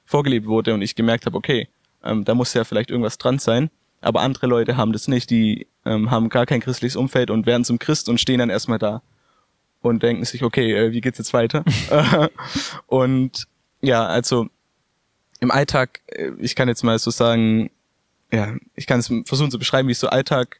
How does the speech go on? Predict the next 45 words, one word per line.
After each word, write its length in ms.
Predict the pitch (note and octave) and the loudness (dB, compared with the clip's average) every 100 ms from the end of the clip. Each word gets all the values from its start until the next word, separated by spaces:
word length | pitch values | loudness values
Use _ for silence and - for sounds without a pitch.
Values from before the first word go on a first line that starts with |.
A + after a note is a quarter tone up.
| _ | _
mein 200 | - B2 | -4 -2
Glaube 240 | B2 B2+ A#2+ | 2 0 0
im 60 | |
Alltag 260 | A#2+ B2+ C3+ | -2 -2 0
aussieht. 380 | B2 C3+ C3+ C3 _ _ - _ | 0 0 -4 -6 _ _ -20 _
Ähm, 420 | - B2+ B2 A#2+ A2+ _ _ _ _ - | 0 2 4 2 -2 _ _ _ _ -4
also, 440 | C3 C#3+ C3 A#2 | 0 2 2 0
wie 80 | C#3 | -2
ich 60 | |
schon 140 | - B2+ | 0 0
gesagt 340 | B2 C#3+ - | 0 -2 0
hab, 120 | C#3 - - - | -2 -2 -8 -2
ähm, 240 | A2+ A#2 | 0 0
ich 120 | - - | -4 -2
glaub 220 | A#2+ - | -2 0
dran, 160 | A2 | 0
dass 140 | A2 - | 0 0
Jesus, 520 | A#2+ - G#2+ - - | 0 0 -4 -6 -6
ähm, 300 | - G#2+ A2 - | -2 -2 -2 -2
auferstanden 480 | C3 C#3 - A#2 | -2 -2 -4 -6
ist 120 | A#2 A#2 | -6 -4
und 80 | |
wieder 160 | A2 A2 | -2 0
lebt 380 | A#2 D3 - - _ _ _ - | 0 -2 -6 -18 _ _ _ -2
und 260 | B2 - - | -2 -2 -2
in 140 | B2+ | 0
mir 140 | A#2+ | 2
lebt. 360 | A2 G2+ - - | 2 0 -4 -10
Ähm, 240 | A2+ G#2+ - | -8 -8 -10
das 120 | - | -10
klingt 180 | - A2 | -8 -8
jetzt 100 | - | -4
erstmal 260 | A2+ - A#2 | -2 0 0
wieder 140 | A#2 | 2
ein 40 | A#2 | 0
bisschen 200 | B2+ A2+ | -2 -2
komisch, 380 | D3 D#3+ - - _ _ - _ | -2 -2 -4 -12 _ _ -20 _
ähm, 420 | - C3 C3 C3+ - _ _ - | -2 0 0 -2 -4 _ _ -2
aber 480 | C3 C3 B2+ B2 A2 | 0 2 2 2 0
ich 80 | |
versuch's 340 | - C3+ C#3 - | -2 -2 0 -2
zu 80 | A#2+ | -2
beschreiben. 460 | - - A#2+ A2+ | -2 0 0 2
Also, 340 | G#2 A2 A#2 A2+ _ _ _ | 0 0 -2 -2 _ _ _
ähm, 440 | B2+ B2 B2+ B2 | 2 4 2 0